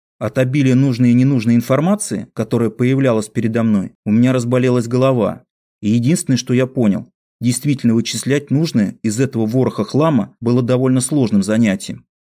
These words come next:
Наконец, потратив около часа на изучение информации, я понял, что ничего нового из того, что я знал, мне так и не встретилось. Это было довольно странно и подозрительно.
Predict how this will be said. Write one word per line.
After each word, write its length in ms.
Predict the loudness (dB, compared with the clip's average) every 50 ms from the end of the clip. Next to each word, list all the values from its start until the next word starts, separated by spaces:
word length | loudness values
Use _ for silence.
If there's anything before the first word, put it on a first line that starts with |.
| _ _ -4
Наконец, 420 | -4 -4 -2 0 0 0 0 0
потратив 500 | -2 -4 -4 -2 0 -2 -2 -2 -4 -8
около 280 | -6 -4 -2 -2 -2 -2
часа 320 | -2 -2 -2 -2 0 0
на 80 | 0 0
изучение 440 | 0 0 -2 -2 0 2 4 4 2
информации, 680 | 2 0 0 0 2 0 0 -2 -4 -6 -8 -8 -8 -6 -4
я 160 | -2 -2 -2
понял, 320 | -2 -2 -2 -2 0 0
что 160 | -2 -2 0 2
ничего 380 | 2 2 2 0 0 2 2
нового 340 | 4 4 4 2 2 2 0
из 140 | 0 -2 -2
того, 200 | -2 0 0 0
что 180 | -2 -2 -2 -2
я 120 | 0 0
знал, 360 | 0 0 0 0 0 -2 -4 -2
мне 180 | 0 0 0
так 220 | 0 0 -2 -2 0
и 20 |
не 120 | 0 0 0
встретилось. 640 | -2 -2 -2 -2 -2 -4 -6 -12 -12 -14 -16 -20 _ _ _ _ _ _ _ _ _
Это 220 | -4 -2 0 0 0
было 240 | 0 2 2 2
довольно 380 | 2 0 0 0 0 0 0 -2
странно 340 | -4 -4 -2 -2 0 2 2
и 80 | 0
подозрительно. 880 | 0 -2 -2 -2 -2 -2 0 0 0 0 -2 -2 -2 -2 -4 -4 -8